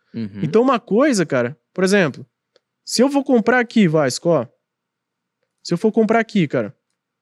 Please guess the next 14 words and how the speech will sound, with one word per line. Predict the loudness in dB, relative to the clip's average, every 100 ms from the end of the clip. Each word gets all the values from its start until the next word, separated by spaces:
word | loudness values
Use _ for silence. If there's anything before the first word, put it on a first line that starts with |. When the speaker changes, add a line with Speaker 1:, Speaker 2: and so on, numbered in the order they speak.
| -6
Speaker 2:
essa | -4 -2 -2
barra, | -2 -4 -8 -18 _ _ _ _ _ -12
né, | -4 -4 -4 _ -8
por | -4
que | 0
eu |
vou | 0 0
comprar | 0 -2
aqui? | -4 -4 -8 -10 _ _ _ _ _ _ _ _ _ _ _ _ _ _
Porque | -10
tá | -4
em | -4
retração | -2 -4 -4 -4
de | -2 -4